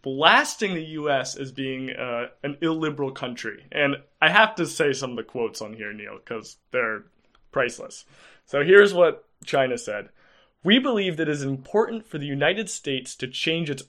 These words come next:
own image and to stop advancing its own democracy in the rest of the world. Many people within the United States actually have little confidence in the democracy of the U S."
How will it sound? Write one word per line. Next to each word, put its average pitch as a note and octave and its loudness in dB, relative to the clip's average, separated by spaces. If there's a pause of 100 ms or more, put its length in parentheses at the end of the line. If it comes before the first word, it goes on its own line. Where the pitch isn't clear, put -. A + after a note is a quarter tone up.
own G#3+ 0
image A#2+ -4
and C#3 -8
to C3+ -6
stop C#3 0
advancing C#3+ -4
its - -8
own E3+ 0
democracy B2 -4
in B2 -6
the A#2 -6
rest A#2 -4
of - -20
the A#2 -6
world. A#2+ -4 (340)
Many G3 4
people D#3+ -4
within D3 -2
the F#3 -4
United B2+ -2
States A#2+ -8
actually C3 0
have B2+ -8
little D3 0
confidence C#3+ -8
in C3 -8
the B2+ -6
democracy B2+ -2
of G#2+ -10
the G#2 -10
U G#2 -8
S." - -10